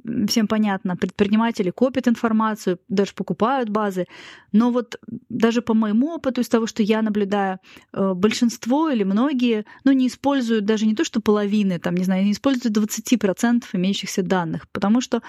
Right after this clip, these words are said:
зачастую, да, они собирают это как бы, ну, на перспективу, но часто не знают даже, как этим пользоваться. Вот,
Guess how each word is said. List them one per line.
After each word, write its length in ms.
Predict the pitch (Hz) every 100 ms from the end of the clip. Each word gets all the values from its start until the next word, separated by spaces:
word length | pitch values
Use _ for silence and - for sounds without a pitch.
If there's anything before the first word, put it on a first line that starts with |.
| - - -
зачастую, 420 | 214 226 247 330 254
да, 120 | 233
они 120 | 208
собирают 500 | 214 226 233 330 349
это 160 | 269 233
как 160 | 220 202
бы, 200 | 208 -
ну, 260 | - 240 208 -
на 120 | 214
перспективу, 720 | 226 - - - 320 403 392 359 - - -
но 120 | 226
часто 320 | 302 339 294
не 100 | 233
знают 280 | 214 262 269
даже, 180 | 220 214
как 200 | 208 202
этим 180 | 226 226
пользоваться. 640 | 214 190 180 170 - - - - - - -
Вот, 260 | 226 -